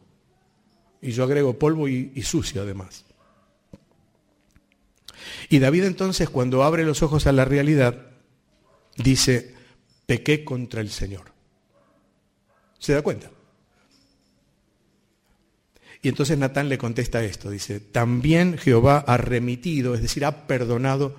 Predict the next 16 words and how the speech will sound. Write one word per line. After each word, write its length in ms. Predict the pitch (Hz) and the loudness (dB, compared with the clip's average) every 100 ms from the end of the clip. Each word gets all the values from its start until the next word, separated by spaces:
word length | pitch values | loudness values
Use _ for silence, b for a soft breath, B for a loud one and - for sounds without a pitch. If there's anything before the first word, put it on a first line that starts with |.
| - | -14
tu 140 | - 104 | -12 -8
pecado, 420 | 110 107 95 95 b b _ | -6 -6 -6 -8 b b _
"no 220 | 113 120 | -2 0
morirás". 580 | 107 101 92 85 - - _ _ _ _ _ _ _ _ _ _ _ B B B | 0 -4 -10 -14 -16 -18 _ _ _ _ _ _ _ _ _ _ _ B B B
Y 140 | 143 143 | -6 -4
Dios 280 | 185 226 180 | -2 -2 -2
muestra 460 | 196 185 - 151 | 2 0 0 -2
su 520 | - 170 147 135 - _ _ | -2 -2 -2 -4 -10 _ _
condescendencia 920 | 180 185 160 131 127 123 120 104 - | -2 -2 -4 -4 -4 -2 -2 -2 -6
y 40 | 107 | -6
su 120 | 156 | -6
misericordia, 800 | 156 156 131 127 127 101 104 131 - b b b b b b b _ | -6 -4 -6 -4 -4 -4 -4 -6 -10 b b b b b b b _
porque 420 | - 135 135 - 131 | -2 -2 -2 -2 0
además 560 | 139 165 202 196 - - | 0 -2 -2 -6 -10 -8
después 340 | 123 - 143 | -6 -4 -4
ella, 220 | 139 127 | -4 -4